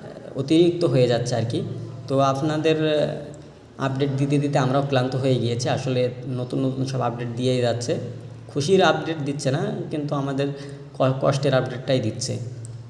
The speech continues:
তো যাই হোক, আপনারা, আহ, লেগে থাকেন,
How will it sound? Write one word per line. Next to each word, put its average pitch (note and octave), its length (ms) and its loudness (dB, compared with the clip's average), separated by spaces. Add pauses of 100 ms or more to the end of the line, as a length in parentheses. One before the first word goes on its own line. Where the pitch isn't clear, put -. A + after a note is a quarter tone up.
(920)
তো D3 100 2
যাই D#3 180 8
হোক, E3 140 6
আপনারা, D3 340 6
আহ, B2 560 4
লেগে C#3+ 180 4
থাকেন, D3+ 280 2